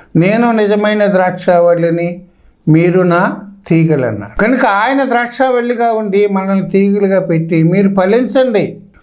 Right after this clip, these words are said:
మీరు ఫలించుట వలన నా తండ్రి మహిమపరచబడునని"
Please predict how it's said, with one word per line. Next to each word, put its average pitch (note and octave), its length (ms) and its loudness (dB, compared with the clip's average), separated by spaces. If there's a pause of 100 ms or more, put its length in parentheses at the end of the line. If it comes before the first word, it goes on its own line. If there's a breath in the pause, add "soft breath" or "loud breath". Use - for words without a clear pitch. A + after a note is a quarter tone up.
మీరు A#3+ 300 2 (100)
ఫలించుట C4+ 520 0
వలన A#3+ 460 0
నా G3+ 300 -2
తండ్రి F#3+ 360 -2
మహిమపరచబడునని" E3+ 1400 0